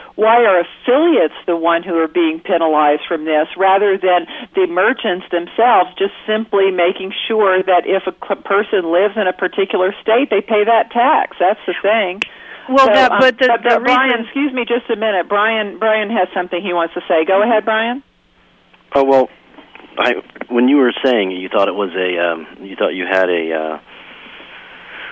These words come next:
Speaker 3: we're witnessing an overreaction, it just immediately occurred to me that I don't, I, I would have to disagree with you on that. I think it's an underreaction when, uh, merchants are, are actually removing their affiliates. Um, and the reason why I say that is it's, uh,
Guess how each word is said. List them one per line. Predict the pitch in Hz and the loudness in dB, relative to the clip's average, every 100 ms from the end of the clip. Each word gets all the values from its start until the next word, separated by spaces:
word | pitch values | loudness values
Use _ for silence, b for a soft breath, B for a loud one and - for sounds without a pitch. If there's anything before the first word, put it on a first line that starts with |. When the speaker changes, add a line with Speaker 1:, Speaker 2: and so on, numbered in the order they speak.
| B | B
Speaker 3:
we're | 110 110 | 0 2
witnessing | 117 - 104 | 0 0 0
an | 98 | 2
overreaction, | 104 110 104 95 95 101 - - 80 82 | 2 2 2 2 2 2 0 -2 -6 -12
it | |
just | 85 95 | -12 -10
immediately | 95 95 82 92 87 | -6 -6 -4 -4 -4
occurred | - 98 | -4 -4
to | 90 | -4
me | 85 | -4
that | 85 | -2
I | 87 | -2
don't, | 95 - - | -2 -4 -8
I, | - - | -8 -2
I | 131 | -2
would | 85 | 0
have | 95 | -2
to | 90 | -4
disagree | 90 82 101 | -8 -4 -2
with | 101 | 0
you | 92 | 0
on | 90 | 0
that. | 87 | 0
I | 87 | -2
think | 101 | -4
it's | 95 | -6
an | 85 | -6
underreaction | 95 101 87 82 78 78 - 78 80 80 | -2 -2 -2 -2 -4 -4 -4 -6 -12 -10
when, | 85 80 80 - | -8 -8 -12 -12
uh, | 160 - | -12 -6
merchants | 87 85 - 160 - | -4 -4 -4 -8 -8
are, | 80 80 | -6 -6
are | 80 80 80 | -6 -6 -4
actually | 78 80 80 | -4 -6 -8
removing | 80 85 80 80 | -6 -6 -6 -10
their | 78 | -10
affiliates. | 76 80 80 76 71 - - - | -10 -6 -6 -6 -10 -16 -18 -12
Um, | 80 78 78 78 76 - - 82 | -8 -8 -10 -12 -16 -12 -8 -4
and | 82 | -4
the | 85 | -2
reason | 90 87 | -2 0
why | 80 78 | 0 -2
I | - | -4
say | 92 92 | -2 0
that | 85 78 | 0 -2
is | 78 76 - - B B B B B | -6 -10 -14 -20 B B B B B
it's, | - 85 80 - | -4 -4 -4 -6
uh, | 80 78 76 | -4 -4 -6